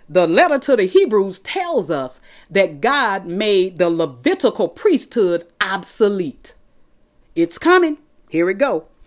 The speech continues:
Verse six again. "This man, however, did not trace his de-, his descent from Levi. Yet he collected a tenth from Abraham and blessed him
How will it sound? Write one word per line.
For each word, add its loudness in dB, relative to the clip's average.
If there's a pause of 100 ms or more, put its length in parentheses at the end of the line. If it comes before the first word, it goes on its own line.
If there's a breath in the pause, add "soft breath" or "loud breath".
(240)
Verse 0
six -4
again. -2
"This 2
man, 2
however, -4 (360 soft breath)
did 4
not -2
trace -2 (320)
his -2
de-, -8
his 2
descent 0 (180 soft breath)
from 0
Levi. 2 (500 loud breath)
Yet 0
he 4
collected -2
a 0
tenth -4
from -2 (100)
Abraham 0 (300 soft breath)
and 0
blessed 0
him -2